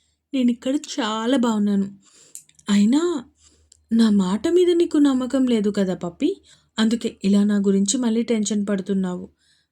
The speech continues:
అయినా నువ్వంతగా టెన్షన్ పడాల్సిందేమీ లేదు, నేను ఇక్కడ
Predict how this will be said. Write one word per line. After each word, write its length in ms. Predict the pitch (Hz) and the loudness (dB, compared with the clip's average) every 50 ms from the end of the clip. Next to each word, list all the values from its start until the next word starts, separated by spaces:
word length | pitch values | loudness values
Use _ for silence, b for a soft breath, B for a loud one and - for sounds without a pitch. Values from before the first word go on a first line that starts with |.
| _ - | _ -4
అయినా 240 | 226 233 254 302 359 359 - - | 0 0 2 2 0 0 -2 -2
నువ్వంతగా 600 | 247 277 277 254 220 185 190 196 - 349 381 427 | -2 0 0 0 -2 -2 -4 -6 -6 -6 -6 -6
టెన్షన్ 480 | 415 - 285 269 277 277 - 349 339 339 | -6 -6 -6 -6 -4 -4 -2 -2 -2 -2
పడాల్సిందేమీ 840 | - 277 247 233 240 247 262 262 294 285 233 214 202 220 277 339 320 | -2 -2 -2 -2 -2 -2 -2 -2 -2 -2 0 0 0 -2 -2 -2 -2
లేదు, 340 | 277 233 214 247 262 277 262 233 202 202 b b b b b b b b - | -2 -2 -2 -2 -2 -2 -4 -4 -6 -8 b b b b b b b b -4
నేను 160 | 247 247 240 | 0 0 0
ఇక్కడ 200 | 233 233 - 247 | 0 0 -2 -2